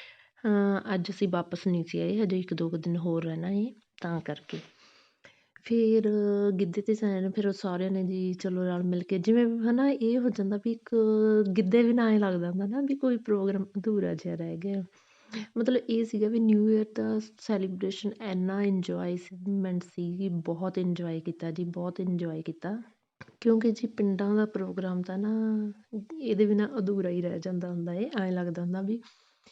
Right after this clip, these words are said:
ਅਗਰ ਗਿੱਧਾ ਨਹੀਂ ਪਿਆ ਤਾਂ ਪ੍ਰੋਗਰਾਮ ਅਧੂਰਾ ਹੀ ਆ। ਫਿਰ ਸਾਰਿਆਂ ਤਾਂ ਕਰਕੇ ਇਹ ਸੀਗਾ ਵੀ ਸਭ ਨੇ ਗਿੱਧਾ ਪਾਇਆ ਜੀ, ਬੋਲੀਆਂ ਪਾਈਆਂ ਉੱਧਰ ਉੱਧਰ ਹੀ, ਜਿਵੇਂ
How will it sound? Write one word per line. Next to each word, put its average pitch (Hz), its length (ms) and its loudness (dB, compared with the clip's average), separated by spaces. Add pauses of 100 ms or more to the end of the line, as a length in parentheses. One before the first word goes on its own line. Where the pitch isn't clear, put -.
(360)
ਅਗਰ 220 260 4
ਗਿੱਧਾ 196 340 2
ਨਹੀਂ 254 140 2
ਪਿਆ 240 200 2
ਤਾਂ 226 120 -4
ਪ੍ਰੋਗਰਾਮ 190 540 -4
ਅਧੂਰਾ 202 260 -2
ਹੀ 185 120 0
ਆ। 185 60 -2
ਫਿਰ 202 160 -2
ਸਾਰਿਆਂ 196 400 -4
ਤਾਂ 180 180 -4
ਕਰਕੇ 180 500 -4
ਇਹ 185 280 -2
ਸੀਗਾ 185 240 -6
ਵੀ 185 80 -4
ਸਭ 185 280 -4
ਨੇ 208 180 2
ਗਿੱਧਾ 180 280 0 (100)
ਪਾਇਆ 175 340 -4
ਜੀ, 190 220 -4
ਬੋਲੀਆਂ 180 440 -2
ਪਾਈਆਂ 175 320 -2
ਉੱਧਰ 185 340 -2
ਉੱਧਰ 190 260 -2
ਹੀ, 202 80 0 (1000)
ਜਿਵੇਂ 196 840 0